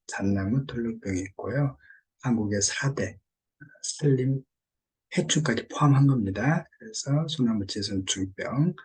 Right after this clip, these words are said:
참나무 시드름병, 솔 폭발이,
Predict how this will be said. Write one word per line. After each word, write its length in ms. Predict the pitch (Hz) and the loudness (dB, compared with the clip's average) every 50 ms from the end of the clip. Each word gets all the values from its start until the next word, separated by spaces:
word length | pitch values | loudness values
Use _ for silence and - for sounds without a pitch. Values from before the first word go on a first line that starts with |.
| _ _ _ _ - | _ _ _ _ -14
참나무 460 | - - 123 110 107 104 104 98 95 | -10 -6 -4 -2 -2 -2 -2 -2 0
시드름병, 800 | - - - - - 101 95 95 - - 123 135 143 156 156 156 156 | -2 -2 -4 -4 -6 -4 -4 -6 -4 0 2 4 4 4 2 0 -4
솔 360 | - - 120 113 110 104 - | -10 -8 -8 -6 -6 -8 -8
폭발이, 720 | - - 101 - - - 107 104 - 143 151 160 156 - | -12 -18 -18 -16 -12 -12 -10 -8 -2 -2 0 0 -2 -4